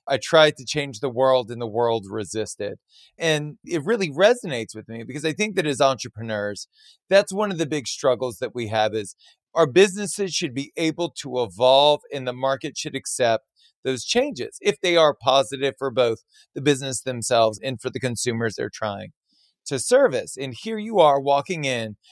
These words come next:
to a brand that's almost two decades old, focused on a segment that is, one, a tough nut to crack generally, but certainly a tough nut to crack for Yelp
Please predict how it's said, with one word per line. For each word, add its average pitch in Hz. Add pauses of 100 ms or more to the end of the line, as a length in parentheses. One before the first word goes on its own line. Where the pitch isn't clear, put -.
(220)
to 147
a -
brand 165
that's 156
almost 139
two 185
decades 143
old, 104 (200)
focused 185
on 160
a 135
segment 151
that 143
is, 135
one, 185
a 135
tough -
nut 131
to 131
crack 117
generally, 117 (280)
but -
certainly 262
a 151
tough 147
nut 139
to 123
crack 123
for 135
Yelp 139